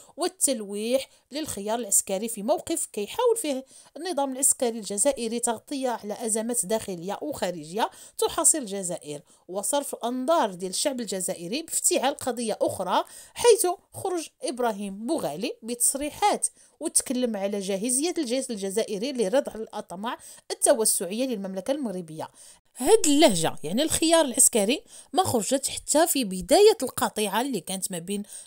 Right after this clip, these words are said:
المغرب والجزائر. فالنظام الجزائري رد على الوثائق والخرائط بالخيار العسكري. علاش؟ لأن ما عندوش بدائل تاريخية، ما عندوش دلائل تاريخية أو دلائل قانونية أو حجج.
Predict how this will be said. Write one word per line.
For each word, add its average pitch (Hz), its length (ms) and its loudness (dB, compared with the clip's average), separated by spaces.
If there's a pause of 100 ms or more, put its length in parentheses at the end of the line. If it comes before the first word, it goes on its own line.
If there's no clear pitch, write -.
المغرب 254 640 -2
والجزائر. 180 680 0 (360)
فالنظام 277 540 0
الجزائري 233 680 0 (220)
رد 277 340 -2 (160)
على 233 300 -2
الوثائق 240 840 2
والخرائط 262 800 -2
بالخيار 233 420 -4
العسكري. 190 560 -2 (220)
علاش؟ 220 480 0
لأن 196 300 -6
ما 208 80 -2
عندوش 196 680 -4
بدائل 277 640 0
تاريخية، 277 600 0 (260)
ما 233 80 -2
عندوش 208 420 -4
دلائل 208 440 0
تاريخية 180 720 -4 (100)
أو 403 160 0
دلائل 196 460 -6
قانونية 202 520 -8
أو 320 240 0
حجج. 180 460 -4